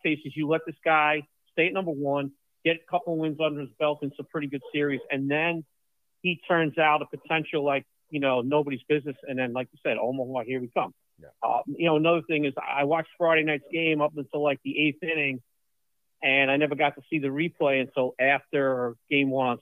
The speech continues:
Speaker 1: Saturday.
Speaker 2: Mm.
Speaker 1: And I knew they won the game. And when I watched the replay,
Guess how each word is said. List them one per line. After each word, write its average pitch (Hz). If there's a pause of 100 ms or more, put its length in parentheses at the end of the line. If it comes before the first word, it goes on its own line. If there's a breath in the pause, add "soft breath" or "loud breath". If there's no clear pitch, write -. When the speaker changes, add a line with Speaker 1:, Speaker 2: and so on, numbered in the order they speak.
(100)
Speaker 1:
Saturday. 123 (240)
Speaker 2:
Mm. 85 (400)
Speaker 1:
And 139 (160)
I 127
knew 165
they 170
won 160
the 143
game. 127 (100)
And 123
when 143
I 143
watched 143
the 143
replay, 127